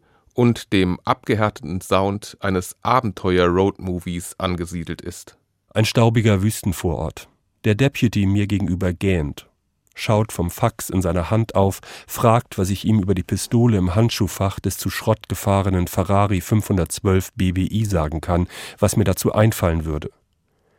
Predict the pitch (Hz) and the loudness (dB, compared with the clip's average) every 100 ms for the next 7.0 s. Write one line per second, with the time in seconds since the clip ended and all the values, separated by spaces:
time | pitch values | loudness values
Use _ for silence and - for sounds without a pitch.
0 | _ _ - _ - 117 - 113 98 - | _ _ -20 _ -2 0 4 4 4 2
1 | 123 127 117 98 - 95 - 117 - - | 2 4 4 2 0 -2 0 -2 -2 -4
2 | 85 85 - 110 - 110 101 87 95 92 | -4 -2 0 -2 0 -4 -2 -4 -2 2
3 | 98 107 98 98 95 - 95 - 95 98 | 4 4 4 2 0 -4 -6 -2 0 2
4 | 98 87 _ _ _ _ _ 92 92 123 | 0 -2 _ _ _ _ _ -8 -2 0
5 | - - 110 82 101 101 95 98 - - | -2 -2 -2 0 -2 -2 -2 -4 -6 -4
6 | 101 95 101 92 87 92 101 92 76 | -2 -2 0 0 -2 -2 -2 0 -4